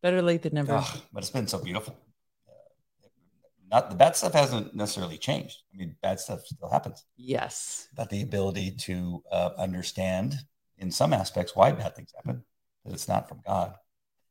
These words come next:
Speaker 2: it's from my flesh.
Speaker 1: It's usually our
Speaker 2: Yeah.
Speaker 1: own fault.
Speaker 2: So I hope that all kind of made sense. And then in, in it, after the devotional really kind of tied it together, really made me think how important it is to understand the concept,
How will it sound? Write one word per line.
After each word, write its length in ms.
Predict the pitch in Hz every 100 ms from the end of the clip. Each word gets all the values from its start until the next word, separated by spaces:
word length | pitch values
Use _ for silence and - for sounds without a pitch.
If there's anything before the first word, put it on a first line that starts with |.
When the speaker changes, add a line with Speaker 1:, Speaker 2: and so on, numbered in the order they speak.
| _
Speaker 2:
it's 160 | - - -
from 100 | 170
my 120 | - -
flesh. 260 | - 92 - _ _ _ -
Speaker 1:
It's 260 | 190 185
usually 540 | 170 170 147 147 143 135
our 120 | 135
Speaker 2:
Yeah. 100 | 139
Speaker 1:
own 280 | 131 135 123 _ _ _ _
fault. 160 | 123 113
Speaker 2:
So 160 | 120
I 140 | 127 131
hope 140 | 123
that 100 | 107
all 240 | 101 92
kind 160 | 87 98
of 60 | 90
made 80 | 85
sense. 240 | 90 - -
And 180 | 107 113 -
then 40 | 107
in, 240 | - 104 104 - - 95 - - -
in 80 | 95
it, 180 | 95 - 90
after 180 | 95 98
the 100 | 87 82
devotional 600 | 85 92 95 - 92 87
really 240 | 92 92
kind 180 | 80 85
of 60 | 82
tied 140 | 87
it 80 | 90
together, 300 | - 90 90
really 160 | 87 87
made 140 | 87
me 80 | 87
think 200 | - 85 -
how 200 | 87 82 -
important 420 | - - - - - _ _ _ -
it 100 | 87
is 140 | 85
to 140 | - -
understand 580 | 85 - 95 113 85
the 480 | 82 - _ _ _ _
concept, 440 | - - - -